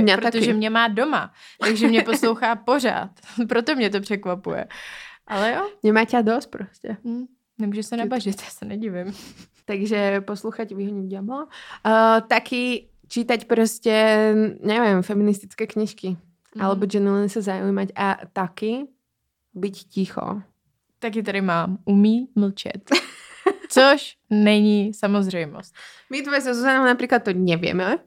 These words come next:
Speaker 1: To je sranda. Samozrejme, že to vieme. Sme
Speaker 2: Ale
Speaker 1: perfektné
Speaker 2: jo,
Speaker 1: v mlčení.
Speaker 2: někdy to víme.
Speaker 1: Jo? No tak my sme nemohli robiť rozhovory. Couldn't. A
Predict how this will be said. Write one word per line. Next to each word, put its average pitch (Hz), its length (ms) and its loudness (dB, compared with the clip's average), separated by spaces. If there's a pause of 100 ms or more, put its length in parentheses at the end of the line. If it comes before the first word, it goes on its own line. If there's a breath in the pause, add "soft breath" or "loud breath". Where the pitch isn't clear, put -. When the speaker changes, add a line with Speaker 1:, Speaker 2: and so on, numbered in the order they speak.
(800)
Speaker 1:
To - 120 -20
je 196 60 -14 (180)
sranda. 185 360 -8 (220)
Samozrejme, 180 400 2
že 196 100 0
to 196 140 4
vieme. 180 540 2
Sme 180 180 -4
Speaker 2:
Ale 202 140 4 (100)
Speaker 1:
perfektné 214 240 2
Speaker 2:
jo, 160 80 4
Speaker 1:
v 170 100 2
mlčení. 196 380 2
Speaker 2:
někdy 208 120 -2
to 247 200 -4
víme. 185 320 -8 (100)
Speaker 1:
Jo? 220 140 -2 (500)
No 202 80 2
tak 190 240 -4
my 180 80 -6
sme 180 220 -6
nemohli 185 240 4
robiť 185 240 4
rozhovory. 170 600 -4 (480)
Couldn't. - 360 -12 (760 loud breath)
A 180 120 -2